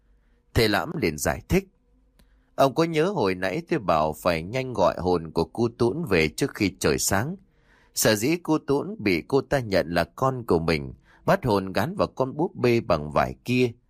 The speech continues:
Hiện tại cô ta đã bắt được hai hồn. Chỉ cần qua đêm nay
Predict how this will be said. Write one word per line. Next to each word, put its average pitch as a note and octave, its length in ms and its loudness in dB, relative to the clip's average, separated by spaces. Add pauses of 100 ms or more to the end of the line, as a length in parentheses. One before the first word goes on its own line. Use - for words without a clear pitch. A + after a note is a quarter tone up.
(360)
Hiện A2+ 240 2
tại G#2 260 2
cô D3 240 0
ta C#3+ 180 0
đã C#3 200 -4
bắt G3+ 180 -4
được F#2+ 220 -2
hai C3 200 -4
hồn. E2 380 -2 (680)
Chỉ B2+ 200 2
cần G2+ 340 0
qua C#3 140 -2
đêm A2 280 -2
nay F#2 300 0